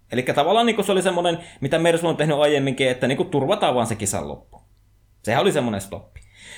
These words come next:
Mut mä halusin miettiä sitä, että jos siellä olisi ollut Lewis Hamilton kärkiautona, niin olisiko Lewis mennyt varikolle,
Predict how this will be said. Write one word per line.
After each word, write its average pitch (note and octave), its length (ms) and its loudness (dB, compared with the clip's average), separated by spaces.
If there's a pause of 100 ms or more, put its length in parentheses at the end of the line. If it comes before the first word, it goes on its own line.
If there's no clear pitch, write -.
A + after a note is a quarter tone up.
(120)
Mut C#3 160 -4
mä B3 140 2
halusin G3+ 560 0
miettiä F#3 440 0
sitä, F#3 280 0
että C#3 140 -2
jos C#3 80 -4
siellä D#3 120 2
olisi D#3 140 -2
ollut F3 140 2
Lewis G#3 220 2
Hamilton F#3 380 0
kärkiautona, G2+ 760 -2
niin B2 140 -4
olisiko G#3+ 220 0
Lewis A3+ 480 0
mennyt F#3+ 260 0
varikolle, E3+ 480 2